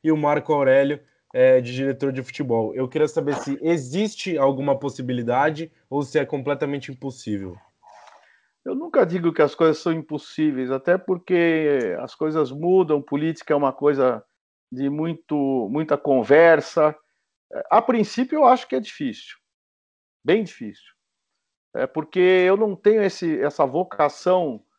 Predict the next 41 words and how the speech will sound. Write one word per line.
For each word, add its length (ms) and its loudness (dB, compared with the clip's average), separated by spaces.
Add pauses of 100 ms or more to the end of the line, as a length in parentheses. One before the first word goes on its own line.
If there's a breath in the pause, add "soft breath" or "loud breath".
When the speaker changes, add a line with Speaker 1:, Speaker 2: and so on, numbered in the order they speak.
(180)
Speaker 2:
marqueteira 760 2
que 100 -8
o 80 -4
Júlio 300 -4
tem, 420 -4
de 100 -12
vender 680 0
ilusão, 640 0
vender 300 0
amanhã 440 0
tudo 460 -4
e 60 -14
tal, 400 4
que, 260 -12 (420)
tal. 320 4
É 60 -2
mu-, 240 -8
muita 400 0
fala 480 6
e 60 2
pouco 340 0
conteúdo, 760 0 (760)
né? 280 -12
Ele 120 -14
não, 180 -10
ele 60 -6
não 220 -4
é 80 4
explícito 520 -4
como 140 -2
eu 100 4
sou 240 0
assim. 340 -6 (760)
Então, 380 4
eu 80 8
gosto 300 2
muito 100 -2
da 100 6
verdade, 640 6
da 80 -2
verdade 680 0